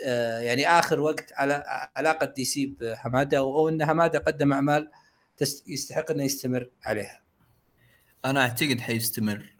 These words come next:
Speaker 2: وبيكون غباء دي سي إنها تغيره. كأنك تغير، يعني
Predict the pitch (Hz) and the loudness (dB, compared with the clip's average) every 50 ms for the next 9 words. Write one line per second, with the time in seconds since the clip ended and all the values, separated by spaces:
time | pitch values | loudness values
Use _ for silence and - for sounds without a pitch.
0 | _ - 107 110 107 107 107 104 104 101 - 113 123 117 120 165 151 135 123 117 | _ -6 -4 -2 0 0 0 -2 -4 -4 -4 -4 -4 -2 0 0 0 0 2 2
1 | 117 113 117 127 127 123 117 110 104 101 101 104 104 104 104 - - - 113 107 | 2 2 2 2 2 2 2 2 0 -2 -2 -4 -4 -2 0 -2 0 0 -2 -2
2 | 107 104 104 104 104 101 101 - 107 110 110 104 101 101 107 113 117 117 - 127 | 0 0 -2 -2 -2 -4 -4 -2 -2 0 0 0 -2 -4 -4 -6 -6 -6 -4 -4
3 | 135 147 139 - 120 - - 120 127 135 135 123 117 113 110 110 - - - _ | -2 -2 -2 -4 -4 -6 -4 0 2 2 2 4 2 2 0 -2 -6 -14 -20 _
4 | _ _ - 90 98 98 98 - - _ | _ _ -6 -4 -4 -4 -6 -6 -8 _